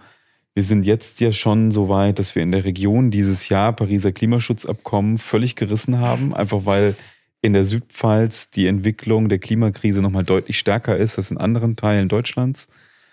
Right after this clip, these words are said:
Und wenn das so weitergeht, also ist es ziemlich schwierig,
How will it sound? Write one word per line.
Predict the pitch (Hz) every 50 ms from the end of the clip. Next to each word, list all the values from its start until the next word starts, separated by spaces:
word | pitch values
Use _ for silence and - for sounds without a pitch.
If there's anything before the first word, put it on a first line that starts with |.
| _ _ _ _ _ _ _ _ _ _ _ _ _ _ _ _ -
Und | - 113 107
wenn | 107 120 123
das | 117 104 -
so | - 101 90
weitergeht, | 98 92 92 135 127 113 120 123 135 143 139 - - - - - -
also | - 107 107 101 110 107 107 107 110 107 107 104 98 98 98 104 - - - 120 - -
ist | 120 107 107
es | 123 120 - - - - - -
ziemlich | - 131 143 156 156 139 - -
schwierig, | - - 113 120 139 143 127 135 147 160 151 - - -